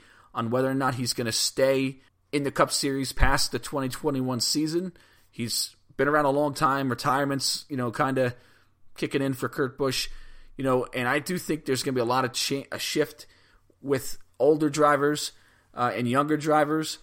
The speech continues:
So there's gonna be a few rides. Ryan Newman's a free agent after next year. That could be a place for Matt DiBenedetto. And if he can go out and maybe win a race next year and have a pretty deep playoff run,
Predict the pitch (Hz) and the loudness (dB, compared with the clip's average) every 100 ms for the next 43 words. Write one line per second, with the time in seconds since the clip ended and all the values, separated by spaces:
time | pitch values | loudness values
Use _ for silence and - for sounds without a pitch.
0 | _ _ _ _ - - 139 127 120 - | _ _ _ _ -6 2 6 6 4 2
1 | 165 247 214 180 139 170 143 147 120 107 | 0 2 0 -2 -2 -2 4 4 4 0
2 | 127 127 120 139 151 151 - 147 147 143 | 0 0 2 2 0 -2 -4 -2 0 0
3 | 143 135 139 135 - - 139 131 131 - | -2 -4 -4 -6 -6 -4 -2 0 -2 -8
4 | - - 107 - 139 135 131 147 139 143 | -20 -4 -2 0 0 -2 0 0 0 -2
5 | 131 131 135 127 127 131 127 127 - - | -4 -2 -2 -2 0 0 0 0 -4 -6
6 | 139 120 190 208 233 175 160 165 135 85 | -6 -4 -4 -4 -4 2 4 6 4 2
7 | - _ _ - 113 110 101 - _ - | -4 _ _ -10 -6 -4 -6 -10 _ -8
8 | 120 113 127 143 139 135 - 127 - - | -4 -2 2 2 2 2 -2 -4 -4 -4
9 | 123 123 117 - _ _ _ 104 101 95 | 0 0 -2 -8 _ _ _ -6 -4 -4
10 | - 117 101 _ - 202 185 127 160 170 | -2 -2 -2 _ 0 0 -2 -6 -4 -4
11 | - - 139 127 113 113 107 104 | -2 2 4 4 2 0 -2 -4